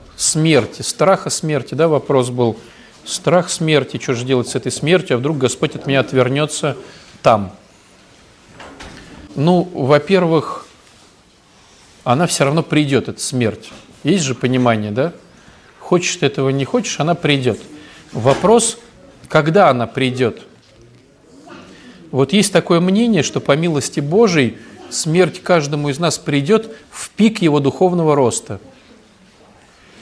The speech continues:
Не в провал его духовного роста, а в пик. Чтобы, когда ты окажешься там,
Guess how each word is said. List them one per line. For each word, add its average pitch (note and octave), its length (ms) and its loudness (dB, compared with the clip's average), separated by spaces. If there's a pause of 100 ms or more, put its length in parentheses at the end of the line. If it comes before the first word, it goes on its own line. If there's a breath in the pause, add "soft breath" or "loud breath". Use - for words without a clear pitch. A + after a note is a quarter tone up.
(180 loud breath)
Не D#3 220 2
в - 100 -6
провал F#3+ 500 6
его D3 220 -2
духовного C3 540 0
роста, B2+ 260 0
а B2+ 40 -2
в - 80 -14
пик. - 340 -8 (1800 loud breath)
Чтобы, E3 840 2
когда D3 360 0
ты - 160 -2
окажешься C#3+ 640 -4
там, B3 440 0